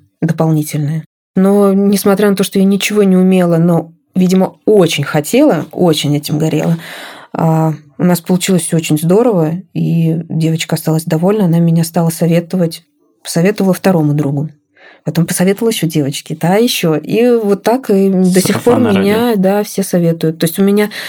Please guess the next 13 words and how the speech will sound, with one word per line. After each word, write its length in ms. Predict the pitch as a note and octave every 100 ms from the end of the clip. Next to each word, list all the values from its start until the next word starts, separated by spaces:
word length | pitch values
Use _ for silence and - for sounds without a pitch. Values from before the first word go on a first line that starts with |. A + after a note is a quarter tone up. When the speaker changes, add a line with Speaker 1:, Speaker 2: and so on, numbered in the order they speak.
| - -
Speaker 1:
ко 100 | G3
мне 120 | A#3
не 100 | B3
приходят, 560 | - A3 C4+ G#3+ F3 -
из 220 | - G3
Инстаграма 460 | G#3 - G3+ C4+ B3
ко 100 | F#3+
мне 100 | G3
приходили 380 | - - F#3+ G#3
за 100 | F#3+
все 160 | -
время, 220 | F#3+ G#3 F#3+
наверное, 380 | F3 F3 E3+